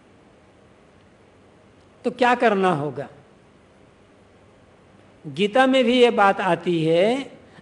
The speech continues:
अर्जुन ने कृष्ण से प्रश्न किया है, महाराज कृष्ण ने कहा, "अर्जुन, मन को बस में करो, मन को बस में किए बिना शांति ना मिलेगी, कल्याण का काम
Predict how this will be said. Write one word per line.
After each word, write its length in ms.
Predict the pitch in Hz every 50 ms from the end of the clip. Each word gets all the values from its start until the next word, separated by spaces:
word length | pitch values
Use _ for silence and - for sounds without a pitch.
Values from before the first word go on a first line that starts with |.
| - _ -
अर्जुन 340 | 196 196 196 180 214 247 240
ने 640 | 233 233 220 208 202 202 214 233 254 269 240 - - - - - - _ _ _ _ _ _ _ _ _ _ _ _ _ _ _ _ _ _ _ _ _ _ _ _ _ - -
कृष्ण 320 | 247 240 208 233 240 226
से 120 | 220 240
प्रश्न 360 | 233 240 277 254 - 254 240 220
किया 240 | - 247 208 196
है, 400 | 175 156 143 143 131 113 - - - _ _ _ _ _ _ _ _ _ _ _ _ _ _ _ _ _ _ _ _ _ _ _ _ _ _ _ _ _ _ _ _ _ _ _ _ _ _ -
महाराज 340 | 180 180 185 196 208 202 202
कृष्ण 280 | - 226 - 226 220
ने 220 | 220 220 220 220 220
कहा, 280 | 220 220 196 196 208 214
"अर्जुन, 640 | 214 202 190 190 190 180 233 262 277 294 269 - - - - - - _ _ _ _ - - - -
मन 220 | 185 208 240 254
को 140 | 262 - 254
बस 220 | 233 254 247 160 202
में 180 | 240 247 240
करो, 500 | 247 302 254 254 254 240 196 160 - - - - - - - _ _ _ _ _ _ _ _ _ _ _ _ _ _ _ _ _ _ _ - - - - -
मन 220 | 180 208 233 254
को 120 | 247 254 247
बस 240 | 233 226 226 226 233
में 140 | 247 247
किए 280 | 240 247 226 233 240 240
बिना 300 | 226 240 240 240 247 233
शांति 440 | - - 226 214 220 226 214 240 233
ना 160 | 233 240 254
मिलेगी, 380 | 254 254 247 247 240 233 226 202
कल्याण 440 | - 214 202 196 190 202 208 220
का 100 | 220 233
काम 280 | 220 233 226 226 233